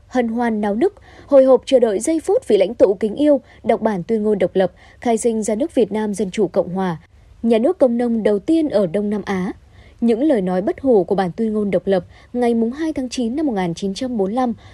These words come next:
do Chủ tịch Hồ Chí Minh đọc tại quảng trường Ba Đình lịch sử mùa thu năm ấy không chỉ có ý nghĩa khẳng định nền độc lập của Việt Nam mà còn là sự mở đầu kỷ nguyên độc lập, tự do của các dân tộc thuộc địa bị áp bức trên toàn thế giới.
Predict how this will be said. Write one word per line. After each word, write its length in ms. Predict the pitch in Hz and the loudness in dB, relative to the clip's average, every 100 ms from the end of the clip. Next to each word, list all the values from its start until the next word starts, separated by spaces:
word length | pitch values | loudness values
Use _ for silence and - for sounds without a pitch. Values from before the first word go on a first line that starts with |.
| - | -4
do 260 | 220 214 | 0 0
Chủ 140 | 208 202 | -2 -2
tịch 180 | 196 180 | -4 -2
Hồ 140 | 202 | -2
Chí 160 | 185 214 | -2 -4
Minh 220 | 285 302 | -4 -2
đọc 200 | 226 - | -2 -2
tại 160 | 214 190 | -6 -4
quảng 220 | 220 190 | -4 -6
trường 280 | - 220 185 | -2 -2 0
Ba 100 | 294 | -2
Đình 240 | 240 175 | -2 -4
lịch 140 | 180 175 | -4 -4
sử 260 | 226 196 160 - - | 0 0 0 -12 -10
mùa 200 | 214 202 | 0 0
thu 180 | 175 220 | 0 -4
năm 160 | 214 202 | -4 -2
ấy 280 | 196 185 - - - - | -2 -2 -6 -14 -20 0
không 200 | 254 226 | 0 0
chỉ 180 | 240 | -4
có 160 | 185 202 | -2 -2
ý 140 | 190 | -2
nghĩa 260 | 220 240 233 339 | -2 0 0 0
khẳng 200 | 294 190 | -6 0
định 300 | 208 202 214 | -2 0 -2
nền 140 | 214 | -2
độc 160 | 190 208 | -2 -2
lập 140 | 196 | -4
của 100 | - | -2
Việt 260 | 190 185 - | -2 -2 -2
Nam 200 | 226 214 - - - | -4 -4 -8 -20 -2
mà 120 | 262 | -2
còn 240 | 254 240 233 | 0 -2 -2
là 60 | |
sự 180 | 233 247 | -2 -2
mở 220 | 233 226 | 0 0
đầu 280 | 180 196 170 - _ | 2 2 2 -4 _
kỷ 120 | 240 | -2
nguyên 240 | 185 220 208 | 0 0 0
độc 120 | 185 | -2
lập, 180 | 196 185 - - - | 0 -2 -2 -20 0
tự 160 | 233 | 0
do 300 | 208 254 233 190 - | 2 0 0 -8 0
của 180 | 233 | 2
các 220 | 175 277 - | 2 -2 -4
dân 180 | 190 | -6
tộc 160 | 185 185 - | -2 -4 -4
thuộc 180 | 196 | -6
địa 200 | 196 214 - - - - | 0 0 0 -12 -14 -4
bị 160 | 214 | -2
áp 180 | - 339 | 0 0
bức 180 | 311 403 | -2 -4
trên 160 | - 214 | -6 -4
toàn 180 | 196 160 | -4 -4
thế 120 | 190 | -6
giới. 320 | 185 190 196 | -2 0 0